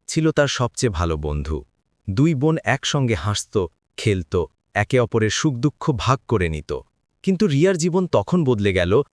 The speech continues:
যখন সে তার হৃদয়ের কথা শুনল এবং পরিবারের ইচ্ছার বিরুদ্ধে একটি ছেলের প্রেমে পড়ল।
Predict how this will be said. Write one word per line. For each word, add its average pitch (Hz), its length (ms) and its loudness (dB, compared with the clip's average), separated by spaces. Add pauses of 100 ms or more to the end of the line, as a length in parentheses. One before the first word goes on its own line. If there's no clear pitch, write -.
(120)
যখন 151 300 0
সে 175 140 -2
তার 170 180 2
হৃদয়ের 131 440 2
কথা 117 260 -2
শুনল 98 420 0 (240)
এবং 147 300 0
পরিবারের 165 460 4 (100)
ইচ্ছার 151 360 0
বিরুদ্ধে 131 420 0
একটি - 160 -4
ছেলের 110 280 0
প্রেমে 110 280 0
পড়ল। 78 380 0